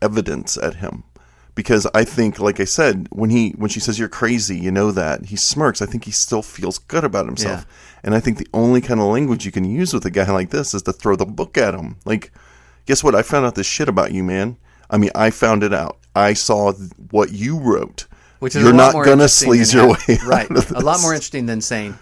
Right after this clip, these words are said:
Speaker 2: "Well, Bishop just told me X, Y, and Z,"
Speaker 1: Exactly.
Speaker 2: 'cause, like, well, we did just see that, and we don't really need to hear that again 'cause we,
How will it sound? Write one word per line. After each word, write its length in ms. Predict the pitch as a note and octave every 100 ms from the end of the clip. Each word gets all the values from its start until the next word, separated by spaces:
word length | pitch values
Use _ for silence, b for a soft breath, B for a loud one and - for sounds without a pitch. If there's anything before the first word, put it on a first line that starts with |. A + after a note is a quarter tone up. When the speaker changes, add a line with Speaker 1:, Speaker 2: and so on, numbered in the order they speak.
| b _
Speaker 2:
"Well, 280 | A2 G2+ F#2+ _ _ _ _
Bishop 380 | C3+ - B2+ -
just 240 | F#2 -
told 260 | G#2 G2 F#2
me 240 | D#3+ -
X, 40 | A2+
Y, 20 |
and 80 | F#2 F#2+ F#2
Z," 60 |
Speaker 1:
Exactly. 440 | F#2+ F#2 C3+ F#2+ -
Speaker 2:
'cause, 140 | G#2
like, 200 | G#2+ F#2
well, 120 | F2+
we 100 | F#2+
did 220 | F2 A2+ E2
just 240 | F#2 -
see 140 | F2+ D#2
that, 340 | F2 D2 -
and 80 | F2
we 80 | F#2
don't 140 | F#2
really 200 | F2+ E2
need 180 | F2+ E2+
to 60 |
hear 120 | D2+ E2
that 220 | F2+ D#2
again 220 | - -
'cause 120 | - F2
we, 200 | E2+